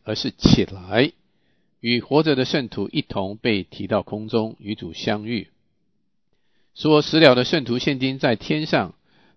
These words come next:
他并没有圣经的根据。十八节又说，“赏识你的奴仆众生言者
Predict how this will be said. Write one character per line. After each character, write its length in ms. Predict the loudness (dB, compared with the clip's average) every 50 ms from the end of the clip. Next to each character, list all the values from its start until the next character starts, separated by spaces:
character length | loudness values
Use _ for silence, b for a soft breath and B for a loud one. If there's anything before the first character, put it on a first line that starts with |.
| _ -2
他 200 | 2 2 2 2
并 220 | 2 -2 -4 -2
没 80 | -2 -4
有 160 | -4 -4 -6
圣 240 | -4 -4 -4 -4 -2
经 160 | -4 -4 -4
的 100 | -4 -6
根 240 | -4 -6 -6 -6 -8
据。 320 | -8 -8 -10 -10 _ _ _ _ _ _ _ _ _ _ _ _ _ _ _ _ _ _ _ _ _ _ _ _ _ _
十 140 | -8 -2 4
八 180 | 4 6 6
节 100 | 6 4
又 140 | 2 2 0
说 300 | -2 -2 -2 -2 -2 -2 0
，“赏 240 | 0 2 2 0
识 220 | -2 0 0 0 0
你 120 | 0 -2
的 200 | 0 2 0 0
奴 240 | 0 -4 -6 -6 -8
仆 300 | -8 -8 -6 -4 -4 -4
众 200 | -4 -4 -6 -4
生 180 | -2 -2 -2 -2
言 220 | 0 -2 -4 -4
者 240 | -8 -10 -12 -12